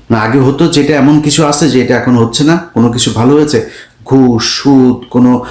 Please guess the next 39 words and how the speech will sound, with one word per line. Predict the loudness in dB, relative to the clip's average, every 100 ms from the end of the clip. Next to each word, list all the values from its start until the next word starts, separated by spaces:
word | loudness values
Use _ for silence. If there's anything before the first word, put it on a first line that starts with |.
| -18 -6
মারামারি, | -2 -2 0 0 0 0 -2
দখল, | -2 0 0 0
চাঁদাবাজি, | 0 0 2 0 0 0 -2 -6 _ _ -10
সব | -4 -2 -2
কিছু | 0 0
হচ্ছে। | 0 -2 -4 -6 -16 _ _ -10
তা |
আপনার | -6 0 0
মতো | 0
এরকম | 0 0 0
ভালো | 0 2 2
এক | 2 0 -6
ইয়ে | -2 2 2 4 2 0 -4
বালের | -2 0 0 -2 -4
রাষ্ট্রনায়ক | -6 -4 -2 -2 -2 -2
দিয়ে | -2
আমার | 0 -2
লাভটা | -2 -4 -6
কি? | -8 -16 _ _ _ _ -10
আপনি | -4 0
কি | 4 4 4 4 4 4 4 4 0 _ _ _ _ _ _ _
আপনি | -6 0 0
গত | 0 0
এই | 2 2 2 2 0
এগুলোর | -2 0 0
ব্যবস্থা | 0 -2 -2 -4
আপনার | -4
চোখের | -4 -4 -2
সামনে | 0 0
চুরি | 0 -2 0
করে | -2
আপনি | -2
কিছুই | -2 0 0 0
বোঝেন | 0 0
না। | -2 -6 -6 0 4 4 4 4
সব | 2 0
বুড়া | 0 2 2
মুড়া | 2 2
এগুলো | 0 0